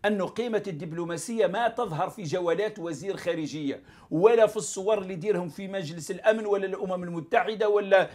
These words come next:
الجامعة العربية، ولا في عواصم الدول العربية. هذا الشيء تقليدي فقط، كلاسيكي،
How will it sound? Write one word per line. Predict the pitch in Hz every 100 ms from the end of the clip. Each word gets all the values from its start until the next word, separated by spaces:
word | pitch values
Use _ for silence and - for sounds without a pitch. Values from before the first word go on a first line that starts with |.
| 135
الجامعة | 165 175 196 185 160
العربية، | 156 175 175 247 240
ولا | 226 233 220
في | 214
عواصم | 196 208 196 202
الدول | 185 147 185
العربية. | 180 170 175 170 165 143 233
هذا | 214
الشيء | 214 214 240 226 208 -
تقليدي | 190 - 202 247 214 202 180
فقط، | - 226 202 196
كلاسيكي، | 135 185 185 - 233 - 185 139